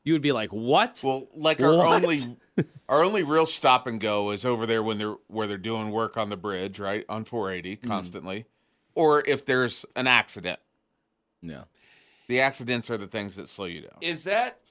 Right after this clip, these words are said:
Speaker 3: overpass, well, it's a bridge that says Independence that goes over four eighty. Is that ever gonna be completed,
Speaker 2: Uh.
Speaker 3: or, or are they, is that just in a constant state of
Speaker 1: What, it, uh,
Speaker 3: work?
Speaker 1: The,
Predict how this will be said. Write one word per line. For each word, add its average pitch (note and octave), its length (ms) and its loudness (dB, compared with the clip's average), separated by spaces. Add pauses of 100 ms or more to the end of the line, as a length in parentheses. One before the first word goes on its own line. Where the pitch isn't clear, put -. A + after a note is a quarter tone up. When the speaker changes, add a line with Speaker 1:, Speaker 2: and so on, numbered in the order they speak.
(140)
Speaker 3:
overpass, E3+ 960 -6
well, C3+ 200 -4
it's C3 100 -10
a B2 40 -14
bridge B2 320 -8
that A#2+ 120 -12
says A#2+ 260 -10
Independence A#2+ 560 -12
that G#2+ 120 -16
goes A#2 240 -10
over G#2+ 180 -12
four A2+ 300 -8
eighty. A2+ 140 -4
Is G#2+ 220 -16
that D#3 140 -6
ever D#3 240 -6
gonna E3 140 -14
be E3 160 -8
completed, E3+ 560 -12
Speaker 2:
Uh. - 120 -8
Speaker 3:
or, A#2 460 -6
or A#2 160 -12 (160)
are A#2+ 40 -10
they, B2 220 -10
is A#2 160 -10
that B2 180 -8
just B2 220 -16
in A#2 60 -14
a A2 60 -14
constant A2 500 -14
state A2 340 -10
of G2+ 340 -16 (840)
Speaker 1:
What, G#3+ 200 2
it, A#2+ 300 -4
uh, C3 420 2
Speaker 3:
work? - 100 -20 (760)
Speaker 1:
The, D#3 200 2